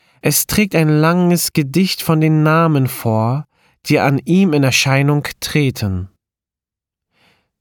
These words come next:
Zu den unveränderlichen Prinzipien gehört auch das Folgende. Über die Funktion der Präposition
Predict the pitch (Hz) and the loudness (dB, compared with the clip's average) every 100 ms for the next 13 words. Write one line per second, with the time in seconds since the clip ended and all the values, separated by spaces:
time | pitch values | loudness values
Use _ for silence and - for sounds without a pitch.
0 | - - 156 165 190 254 214 175 175 196 | -6 0 2 2 2 0 0 0 2 2
1 | 185 175 - 175 - 165 - 220 196 - | 2 0 0 0 0 -2 0 -2 -2 -2
2 | 143 160 180 - 131 143 175 - 156 - | 0 0 -4 -2 0 2 0 0 -2 -2
3 | 139 - 160 151 113 107 92 87 - _ | -4 0 0 0 0 -2 -4 -6 -10 _
4 | _ _ _ _ _ _ _ 170 160 165 | _ _ _ _ _ _ _ 0 2 0
5 | 175 - 175 165 - - - 226 196 139 | 0 0 0 0 -4 -4 0 2 2 2
6 | 135 - 165 - 147 120 127 - - 185 | -2 -2 -4 0 -2 0 -2 -2 0 2
7 | 180 127 98 | 2 0 -2